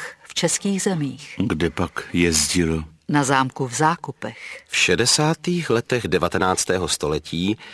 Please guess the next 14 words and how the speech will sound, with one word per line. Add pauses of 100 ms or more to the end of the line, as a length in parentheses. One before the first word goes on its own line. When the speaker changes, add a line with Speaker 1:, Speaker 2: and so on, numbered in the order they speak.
(160)
Speaker 3:
byl
tento
druhý
František
z
rodu
Ringhofer (360)
zvolen
starostou
města
Smíchova. (160)
Speaker 2:
Ta (160)
volba
byla